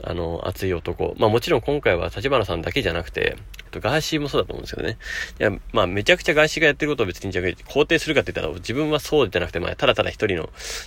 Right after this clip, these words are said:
ね、あの、エンタメとして楽しんでるぐらいの立ち位置なんで、別にまあ、まあ、正直言うとどっちでもいいんですけど。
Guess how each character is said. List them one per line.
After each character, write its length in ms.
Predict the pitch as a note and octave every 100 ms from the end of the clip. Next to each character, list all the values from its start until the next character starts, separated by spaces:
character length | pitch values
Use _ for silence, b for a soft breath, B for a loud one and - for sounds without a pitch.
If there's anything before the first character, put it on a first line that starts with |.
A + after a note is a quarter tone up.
| -
ね、 160 | F#2+ -
あ 120 | F2+
の、 160 | F2 E2
エ 60 | F#2+
ン 80 | A2
タ 80 | A2
メ 100 | G#2+
と 80 | G2+
し 60 |
て 80 | G#2
楽 180 | G#2 G#2
し 120 | -
ん 20 |
で 60 | G#2+
る 80 | G2+
ぐ 80 | G#2
ら 80 |
い 20 | E2+
の 60 |
立 160 | - F#2
ち 40 |
位 40 | G2
置 100 | F2+
な 60 |
ん 40 | F2
で、 60 |
別 120 | F2+ F#2
に 40 |
ま 80 | F2
あ、 20 |
ま 40 | E2 G2
あ、 40 |
正 100 | A2
直 60 | F#3
言 80 | F#2+
う 20 |
と 60 | D#2
ど 60 |
っ 40 | F#2
ち 60 |
で 80 | A#2+
も 80 | A#2
い 40 |
い 20 | G#2+
ん 20 |
で 60 | -
す 80 |
け 60 | -
ど。 120 | -